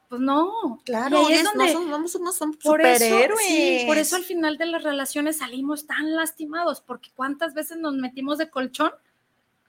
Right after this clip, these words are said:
Speaker 1: y no era necesario, es más, no nos lo pidieron,
Speaker 2: Y
Speaker 1: pero
Speaker 2: no
Speaker 1: ahí
Speaker 2: nos
Speaker 1: estaba uno, ¿no?
Speaker 2: correspondía.
Speaker 1: <laughs> Exacto.
Speaker 2: Ujú.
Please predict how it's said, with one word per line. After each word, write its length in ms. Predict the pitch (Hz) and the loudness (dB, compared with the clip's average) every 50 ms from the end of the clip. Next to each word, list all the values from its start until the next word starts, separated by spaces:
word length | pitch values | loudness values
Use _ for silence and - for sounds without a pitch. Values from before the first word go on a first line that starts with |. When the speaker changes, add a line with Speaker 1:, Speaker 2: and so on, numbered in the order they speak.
| _ _ _ _ _ _ _ _ _ _ - 294 | _ _ _ _ _ _ _ _ _ _ -2 0
Speaker 1:
y 100 | 311 294 | 2 4
no 100 | 302 311 | 4 4
era 140 | 330 349 370 | 2 0 0
necesario, 480 | 370 339 - 302 - - 294 302 285 | -2 -4 -4 -4 -2 -2 -2 0 0
es 80 | 269 269 | -2 0
más, 180 | 285 269 254 247 | -2 -2 -2 0
no 380 | 240 247 254 254 262 262 269 269 | 0 0 0 0 0 0 0 0
nos 300 | 277 285 294 285 277 277 | 0 0 0 -2 -2 0
lo 240 | 277 262 254 254 | -2 -2 -2 -4
pidieron, 680 | - 254 247 240 254 262 277 277 269 262 226 202 196 - _ | -6 -8 -6 -4 -2 0 0 0 0 -2 -4 -4 -8 -12 _
Speaker 2:
Y 140 | - 214 220 | -4 -2 0
Speaker 1:
pero 80 | 226 226 | 2 4
Speaker 2:
no 60 | 247 | 4
Speaker 1:
ahí 100 | 254 262 | 4 4
Speaker 2:
nos 160 | 226 233 262 | 4 2 0
Speaker 1:
estaba 180 | 269 262 269 262 | 2 2 4 4
uno, 80 | 247 247 247 240 | 4 4 2 2
¿no? 60 | 226 202 | 0 -2
Speaker 2:
correspondía. 600 | 208 220 247 311 220 220 240 233 233 220 214 220 233 _ - | -2 -2 -2 -2 -2 -2 -2 -2 -2 -4 -4 -6 -10 _ -8
Speaker 1:
<laughs> 240 | 233 226 208 208 208 | -10 -8 -4 -4 -4
Exacto. 440 | 220 214 - 220 214 220 220 220 | -4 -4 -4 -6 -6 -6 -6 -8
Speaker 2:
Ujú. 60 | 196 | -10